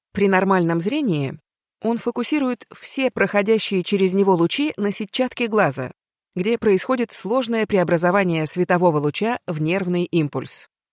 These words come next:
С каждой точки сетчатки такой импульс несет информацию по отдельному нервному волокну, защищенному оболочкой.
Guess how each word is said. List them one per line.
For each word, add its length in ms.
С 100
каждой 340
точки 300
сетчатки 720
такой 280
импульс 600
несет 280
информацию 800
по 160
отдельному 560
нервному 540
волокну, 680
защищенному 760
оболочкой. 680